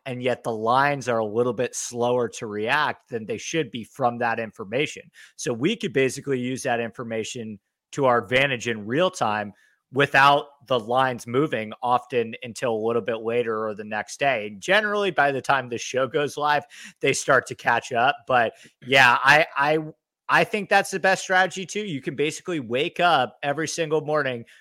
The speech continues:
turn on E S P N Plus, look at some of the early stats, pick up on some of the pin positions. They released the pin positions the night before, uh, too, and you can generally get a sense of h-,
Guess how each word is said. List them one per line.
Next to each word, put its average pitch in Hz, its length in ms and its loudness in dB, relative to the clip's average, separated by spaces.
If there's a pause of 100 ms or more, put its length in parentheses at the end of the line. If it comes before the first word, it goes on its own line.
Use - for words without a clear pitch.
(140)
turn 160 220 0
on 165 280 2
E 147 100 -4
S 147 160 -4
P 143 160 -4
N 127 180 -4
Plus, 151 380 2
look 127 280 -6
at 170 140 -6
some 151 220 -6
of 120 120 -10
the 127 200 -8
early 139 320 -4
stats, 135 760 -2
pick 139 240 -6
up 151 140 -2
on 139 120 0
some 131 280 -8
of 117 100 -10
the 127 80 -10
pin 156 260 -10
positions. 113 540 -12
They 117 140 -4
released 156 480 -4
the 160 80 -14
pin 185 200 -4
positions 127 600 -12 (340)
the 127 80 -2
night 135 340 4
before, 123 540 0 (320)
uh, 117 300 4 (100)
too, 127 440 0
and 127 180 -6
you 123 80 -8
can 120 200 -8
generally 156 440 0
get 151 200 0
a 139 60 -2
sense 160 480 0
of 123 140 -4
h-, - 140 -18